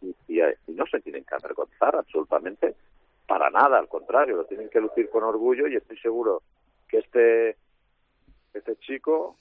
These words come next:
ostras, hoy será el, el niño más feliz de la faz de la tierra viendo ese mensaje de Raúl de Tomás dedicado a ello, que muchos no lo, no lo, no lo podrán, no lo podrán hacer. Y esto es lo que nos hace diferentes, ser un club familiar,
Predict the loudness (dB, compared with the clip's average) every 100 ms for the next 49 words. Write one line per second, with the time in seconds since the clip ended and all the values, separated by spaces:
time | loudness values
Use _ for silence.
0 | _ -20 -8 0 2 2 -4 -8 -4 -4
1 | -4 -10 -8 -6 -4 -6 -14 -8 -8 -6
2 | -8 -4 -4 -4 -8 -4 0 0 -2 -4
3 | -2 -2 -2 -6 -2 -4 -4 -10 -8 -6
4 | -6 -8 -12 -14 -12 -8 -4 -4 -2 -4
5 | -4 -8 -8 -6 -4 -2 0 0 2 0
6 | -2 -6 _ _ _ -4 -4 -2 -4 0
7 | 2 4 4 2 -2 -4 0 2 0 -2
8 | -8 -8 -4 -2 -4 0 0 0 -6 -20
9 | -16 -8 -4 -2 -2 -4 -6 -2 -2 -2
10 | _ -6 -4 0 0 0 0 -2 -2 -2
11 | -2 -4 -2 -2 0 -4 -6 -4 -4 -4
12 | -6 -8 -2 -2 2 4 6 4